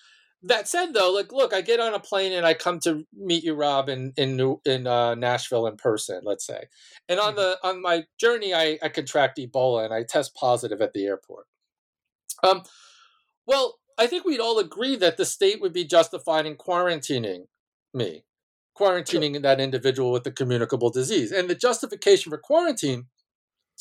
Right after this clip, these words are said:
Speaker 1: would be grounded in this idea of protecting public health.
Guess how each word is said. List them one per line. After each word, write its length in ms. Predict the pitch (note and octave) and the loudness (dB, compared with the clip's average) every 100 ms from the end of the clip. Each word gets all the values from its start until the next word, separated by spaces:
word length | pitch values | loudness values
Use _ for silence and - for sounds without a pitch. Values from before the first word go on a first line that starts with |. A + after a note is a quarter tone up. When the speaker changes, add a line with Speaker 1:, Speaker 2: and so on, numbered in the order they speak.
| - | -4
Speaker 1:
would 200 | F3+ F#3+ | 4 4
be 100 | F#3 | 4
grounded 500 | D3 D#3+ F#3 G#3 F#3+ F3+ | -4 0 0 2 0 -2
in 100 | E3+ | -6
this 180 | E3 | 0
idea 580 | E3 D#3+ C3+ C#3+ C3+ C#3+ - - - _ F3 | 2 2 0 0 0 0 -8 -20 -20 _ 0
of 320 | E3+ D3+ - | 2 0 -6
protecting 480 | E3 F#3+ E3+ D#3 C#3+ | 0 2 2 0 -2
public 480 | D3 C3 C#3 - _ _ - | -2 0 -2 -4 _ _ -2
health. 340 | C4+ B2 - | 2 2 -2